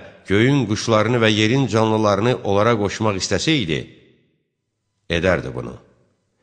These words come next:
Əgər belə etsəydi, onda sınaq mənasını itirər, əvəz vermək düz olmaz və xəbərlərə lüzum olmazdı. Həmçinin onda qəbul edənlərə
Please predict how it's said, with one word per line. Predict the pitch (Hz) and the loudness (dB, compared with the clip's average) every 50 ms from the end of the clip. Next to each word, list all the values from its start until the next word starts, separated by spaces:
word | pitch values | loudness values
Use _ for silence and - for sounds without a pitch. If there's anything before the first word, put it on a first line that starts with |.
| _ _ _ _ _ - | _ _ _ _ _ -4
Əgər | 90 90 92 92 87 | 0 2 2 2 2
belə | 85 90 85 98 95 | 2 2 2 2 2
etsəydi, | 87 - - 110 110 113 107 90 95 90 85 76 - - - - - _ _ _ _ _ _ _ _ _ _ _ - | 0 0 0 2 2 2 2 2 2 0 0 -2 -4 -10 -20 -20 -20 _ _ _ _ _ _ _ _ _ _ _ -6
onda | 87 87 82 80 92 95 | -4 -4 -2 -2 -2 -2
sınaq | - - 82 82 95 117 113 - | -2 -4 -2 0 0 0 0 -2
mənasını | 92 98 92 87 85 82 76 - - 78 87 92 82 | -2 0 0 0 0 -2 -4 -4 -4 -2 -2 -2 -2
itirər, | - - 73 82 78 69 - - - - - - - - - - | -4 -4 -2 0 0 0 -4 -8 -14 -20 -20 -20 -20 -20 -20 -8
əvəz | - 90 98 101 113 113 98 92 | -4 0 2 2 2 2 2 2
vermək | 104 95 90 92 107 123 143 127 - - - - - _ | 0 0 2 2 0 0 0 -2 -4 -10 -18 -20 -20 _
düz | - 135 127 110 | -6 -4 -2 0
olmaz | 107 101 92 87 90 90 80 67 - - - - - _ _ _ - | 0 0 0 0 0 0 0 0 -4 -8 -12 -16 -20 _ _ _ -8
və | 82 82 | -6 -2
xəbərlərə | - 95 92 90 90 85 80 80 80 78 92 95 95 - - - - | 0 0 2 2 2 0 0 0 0 0 0 0 0 -2 -6 -10 -8
lüzum | 80 85 82 80 92 85 78 | -6 -6 -4 -2 -2 -2 -2
olmazdı. | 71 67 65 71 76 71 64 - - - - - _ _ _ _ _ _ _ _ _ _ _ _ _ _ _ _ _ - - | -4 -4 -4 -4 -4 -4 -6 -8 -12 -16 -20 -20 _ _ _ _ _ _ _ _ _ _ _ _ _ _ _ _ _ -20 -10
Həmçinin | _ 85 104 123 120 101 110 110 107 104 | _ 0 0 0 0 0 0 2 2 2
onda | 104 104 104 101 98 117 127 127 110 - - - - | 2 0 0 0 2 2 2 2 2 -2 -6 -14 -6
qəbul | - 95 95 101 101 107 123 123 110 | 0 2 2 2 2 2 0 0 0
edənlərə | 98 104 107 107 104 101 101 107 117 120 | 0 0 0 0 0 0 2 2 2 2